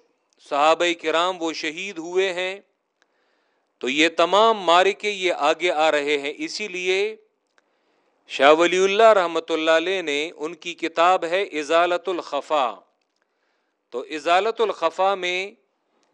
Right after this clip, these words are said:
جو انہوں نے خلفائے راشدین کی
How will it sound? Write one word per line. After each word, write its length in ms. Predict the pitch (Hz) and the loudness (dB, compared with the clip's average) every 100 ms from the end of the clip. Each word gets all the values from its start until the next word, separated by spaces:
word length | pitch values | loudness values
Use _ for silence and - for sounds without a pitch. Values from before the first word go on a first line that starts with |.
| 107 | 2
جو 200 | 147 160 | 4 6
انہوں 220 | 175 196 | 4 4
نے 180 | 196 185 - | 4 4 4
خلفائے 500 | 156 156 156 170 170 | 4 6 6 6 8
راشدین 600 | 156 151 160 151 190 202 | 4 4 -6 -10 -12 -12
کی 240 | - 151 | -14 -14